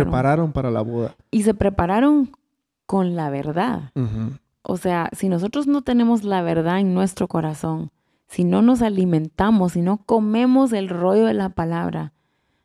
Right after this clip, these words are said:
Speaker 2: no vamos a poder estar listos para lo que vendrá.
Speaker 1: Ujú.
Speaker 2: Y necesitamos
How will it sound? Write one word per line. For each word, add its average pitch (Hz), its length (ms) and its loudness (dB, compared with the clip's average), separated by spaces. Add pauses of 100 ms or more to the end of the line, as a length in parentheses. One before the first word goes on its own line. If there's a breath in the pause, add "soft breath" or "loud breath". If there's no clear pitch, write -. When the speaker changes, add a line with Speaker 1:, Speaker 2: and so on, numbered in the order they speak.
(100)
Speaker 2:
no 190 160 2
vamos 214 300 2
a 185 60 -4
poder 170 280 0
estar 185 400 -4 (240)
listos 226 420 -2
para 165 220 -2
lo 170 140 -4
que - 340 -8 (420)
vendrá. 175 560 -2 (180)
Speaker 1:
Ujú. 113 380 -2
Speaker 2:
Y 226 100 4
necesitamos 202 640 0